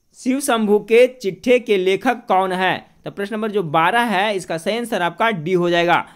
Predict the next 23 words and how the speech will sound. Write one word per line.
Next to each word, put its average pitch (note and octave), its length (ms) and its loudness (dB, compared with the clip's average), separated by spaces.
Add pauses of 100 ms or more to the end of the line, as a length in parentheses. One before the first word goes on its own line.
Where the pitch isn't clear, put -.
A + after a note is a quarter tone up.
(160)
बाल E3+ 340 2
मुकुंद G#3 400 0
गुप्त। F3+ 380 2 (360)
शिव A#3 280 -4
शंभू G#3 460 0
के G#3 220 0
चिट्ठे G3 440 0
के G#3+ 180 -2
लेखक F3 440 -2
कौन F3+ 220 -2
है? A#3 200 0 (200)
तो D#3 80 -6
बाल E3+ 280 2
मुकुंद A3+ 460 0 (240)
गुप्त। F3+ 340 2
प्रश्न F3 260 -8
नंबर G3 140 -6
बारह G3 280 -2
का A#3+ 180 -2
डी F#3 180 -4
हो G3 120 0
गया G#3+ 140 -2
फ्रेंड्स। C4 360 -4